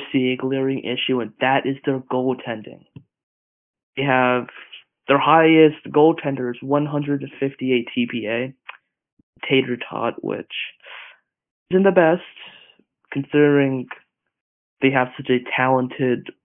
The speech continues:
forward and defense core, but also, then again, that talented defense core is gonna help back up that goaltender and hopefully limit the amount of shots taken on him. But if that goaltender grows, I feel like this team could be lethal. I'm, I'm expecting a championship,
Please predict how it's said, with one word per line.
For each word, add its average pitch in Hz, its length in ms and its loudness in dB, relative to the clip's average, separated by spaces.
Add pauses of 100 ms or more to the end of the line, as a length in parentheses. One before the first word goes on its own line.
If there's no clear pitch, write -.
(300)
forward 143 420 6
and 123 180 -2
defense 131 380 -4
core, 123 320 -4
but 123 240 -4 (360)
also, 160 300 4
then 151 160 6
again, 139 220 2
that 123 160 -6
talented 135 320 -4
defense 127 340 -8
core 123 120 -2
is 123 60 -8
gonna 127 180 -4
help 120 260 -4 (100)
back 127 240 0
up 123 140 -8
that 120 160 -6
goaltender 127 540 -4
and 117 100 -10 (720)
hopefully 127 500 -4
limit 131 260 -2
the 131 80 -2
amount 127 180 -4
of 123 80 -8
shots 127 300 -4 (100)
taken 127 320 -4
on 123 160 -8
him. 123 140 -10 (920)
But - 400 -4 (180)
if 131 120 0
that 135 180 2
goaltender 135 460 2
grows, 135 340 2
I 127 140 -4
feel 135 120 -2
like 131 120 -4
this 139 180 -6
team 135 180 -2
could 127 100 -6
be 127 80 0
lethal. 127 400 -2
I'm, 127 200 -6
I'm 135 140 0
expecting 135 400 -4
a 120 60 -4
championship, - 640 -8